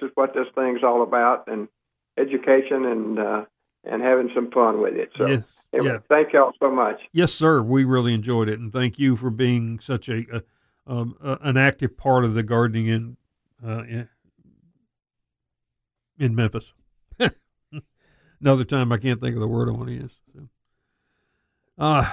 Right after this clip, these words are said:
Speaker 2: so anyway, um, Jamie, uh, will, uh, we, he may call back in the second hour and talk. Uh, we have, uh, like I say, we have, uh, Elena and, um, Rachel coming in from Tomato Baby Company,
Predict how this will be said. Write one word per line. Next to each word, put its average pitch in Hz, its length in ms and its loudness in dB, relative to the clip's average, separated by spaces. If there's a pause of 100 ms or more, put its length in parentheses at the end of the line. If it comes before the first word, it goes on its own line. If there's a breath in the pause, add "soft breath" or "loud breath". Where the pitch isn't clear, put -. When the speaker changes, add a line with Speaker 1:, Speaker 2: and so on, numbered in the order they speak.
Speaker 2:
so 123 400 -4 (100)
anyway, 190 380 4 (240)
um, 139 880 -2 (460)
Jamie, 165 400 0 (120)
uh, 160 180 2
will, 156 480 -2
uh, 135 200 -4 (140)
we, 147 220 -6
he 147 120 -4
may 143 160 -10
call 143 200 -6
back 131 300 -2
in 131 40 -18
the 127 60 -18
second 131 360 -16
hour 127 340 -10
and 113 220 -6
talk. 120 300 -12
Uh, 123 140 -8
we 139 200 -4
have, 127 240 -6 (100)
uh, 127 140 -12
like 131 180 -12
I - 140 -20
say, 139 40 -8
we 127 160 -8
have, 127 200 -6 (520)
uh, 123 380 -4 (100)
Elena 131 640 2 (100)
and, 120 460 -4
um, 120 480 -8 (340)
Rachel 135 420 -2
coming 127 380 -4
in 127 220 0
from 117 540 -4
Tomato 123 280 2
Baby 127 300 2
Company, 135 380 -4